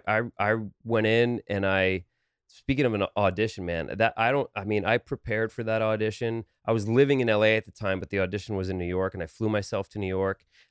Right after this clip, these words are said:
I remember on that flight just fucking eating those sides up, just, like, ingesting them. This is, like, this is my fucking part. I'm gonna kill this fucking audition. There's not one syllable I'm gonna get fucking wrong in this audition. And I went in, I landed,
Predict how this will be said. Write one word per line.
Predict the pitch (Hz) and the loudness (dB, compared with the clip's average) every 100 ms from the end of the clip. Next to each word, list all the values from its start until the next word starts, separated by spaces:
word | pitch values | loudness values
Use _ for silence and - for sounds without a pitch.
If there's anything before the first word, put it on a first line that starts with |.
| - | -8
I | |
remember | 95 98 98 104 | -2 0 2 0
on | 98 | 0
that | 71 | -4
flight | - 98 90 - | -4 -2 -2 -4
just | 80 - - | -16 -14 -6
fucking | 104 92 95 - - | -4 -4 -8 -8 -6
eating | 107 107 104 | -4 -2 -2
those | 98 87 | -2 -2
sides | 101 82 78 | -2 -2 -2
up, | 80 57 | -8 -12
just, | - 95 - | -10 -10 -4
like, | 87 - - | -6 -6 -8
ingesting | 101 92 98 107 - 107 90 | -6 -2 0 0 -2 -6 -6
them. | 78 64 - | -6 -10 -6
This | 110 - | -6 -4
is, | 117 95 - _ - | -6 -8 -12 _ -8
like, | 90 87 - | -4 -4 0
this | 120 - | 0 0
is | 127 | -4
my | 110 101 | 0 0
fucking | - 104 92 92 | 0 -4 -4 -8
part. | - 95 87 85 _ _ _ - | -6 -4 -2 -6 _ _ _ -4
I'm | 95 | -2
gonna | 98 95 | 0 -2
kill | - - 117 | -6 -2 -2
this | 107 - | -2 -4
fucking | 101 85 90 | -6 -6 -6
audition. | 87 73 71 90 | -6 -6 -8 -8
There's | 85 | -6
not | 101 78 | -6 -6
one | 98 113 107 | -2 -2 -2
syllable | - - 120 113 92 85 | -6 -2 0 0 -4 -6
I'm | |
gonna | 85 80 | -6 -8
get | 82 - | -10 -8
fucking | 90 - | -8 -8
wrong | 85 80 | -8 -6
in | 76 | -8
this | 69 65 | -12 -14
audition. | - - - - _ _ _ _ - | -16 -16 -18 -20 _ _ _ _ -10
And | 87 | -4
I | 87 | -2
went | 95 104 104 | 2 2 4
in, | 98 98 | 2 2
I | |
landed, | 92 107 107 110 110 | 2 4 4 4 2